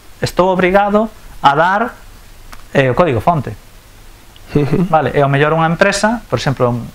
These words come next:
Speaker 1: software que está feito con eso, por exemplo, hai, hai moito A hora de escoller incluso a licencia de con que se facía no framework de Qt ou G T K no seu momento,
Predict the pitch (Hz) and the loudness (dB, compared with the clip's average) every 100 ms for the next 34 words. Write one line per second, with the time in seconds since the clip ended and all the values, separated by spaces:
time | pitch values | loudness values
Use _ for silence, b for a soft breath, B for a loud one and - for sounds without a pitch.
0 | - B B B B - 180 185 175 180 | -20 B B B B -2 2 2 2 2
1 | 170 190 170 175 170 165 156 165 117 123 | 2 0 2 2 2 0 0 0 0 -2
2 | 143 151 117 123 127 - - - 135 135 | -4 -4 -2 0 0 -2 -6 -4 -2 0
3 | 135 127 117 - - - B B B B | 0 -2 -6 -18 -20 -20 B B B B
4 | B B B - 135 160 165 170 170 - | B B B -2 0 2 2 2 0 2
5 | 147 139 - - - 147 156 180 175 185 | 0 -2 -6 -18 -4 0 2 2 2 2
6 | 175 165 170 170 165 175 165 160 156 156 | 2 0 0 0 0 0 2 0 2 2
7 | 165 160 156 151 175 160 151 147 180 131 | 2 2 0 0 0 0 0 2 0 2
8 | 127 123 127 123 - 131 - 165 139 127 | 0 0 0 0 0 -2 0 2 2 0
9 | 127 123 123 - 147 151 185 156 143 143 | 2 0 0 0 0 2 0 0 0 0
10 | 156 190 190 196 | 2 0 0 -4